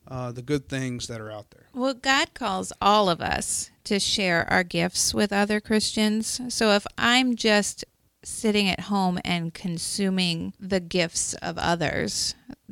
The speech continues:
Speaker 2: that are being put out there, podcasts and, and live stream sermons, then I'm not sharing my gifts with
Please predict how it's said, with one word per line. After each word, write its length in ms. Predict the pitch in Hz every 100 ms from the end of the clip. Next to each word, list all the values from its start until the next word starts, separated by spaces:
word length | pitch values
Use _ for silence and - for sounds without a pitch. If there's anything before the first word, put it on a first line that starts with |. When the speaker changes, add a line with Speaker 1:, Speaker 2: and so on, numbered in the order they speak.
| -
Speaker 2:
that 200 | 196 180
are 120 | 175
being 300 | 170 175 170
put 240 | - 190 170
out 260 | 156 165
there, 320 | - 156 151 156
podcasts 1040 | - 175 170 165 - 160 139 123 - -
and, 260 | 165 151 -
and 180 | 170 160
live 280 | 160 165 170
stream 340 | - 180 165
sermons, 560 | 165 185 170 165 165 - - - - -
then 160 | 208 -
I'm 280 | 220 294
not 180 | 285 208
sharing 580 | - 220 180 170 165 160
my 280 | 160 180 190
gifts 640 | 165 117 71 - - - -
with 200 | 190